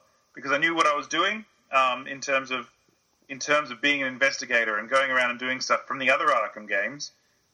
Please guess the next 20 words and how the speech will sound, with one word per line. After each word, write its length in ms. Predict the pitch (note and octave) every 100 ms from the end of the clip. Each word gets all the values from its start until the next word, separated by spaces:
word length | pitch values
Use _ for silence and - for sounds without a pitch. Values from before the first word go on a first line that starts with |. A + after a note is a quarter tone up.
| _ _ _ E3+
It, 100 | E3
it 160 | F3 E3+
was 120 | E3+
all 160 | F3+ F3
pretty 220 | F3 D3+
natural. 440 | C#3+ C#3+ - G2 - _ _ _ B2
Um, 280 | A#2+ B2+ C3+
and 100 | C#3+
the, 120 | D3
the 120 | D#3
guys 300 | D#3+ E3 D#3+
that 80 | D3
I 40 | D3
would 140 | -
play 200 | D3+ D3
with, 220 | C3 A#2 - _ _ E3
you 100 | C#3
know, 120 | C#3+
same 320 | - D3 C3+
boat. 200 | B2+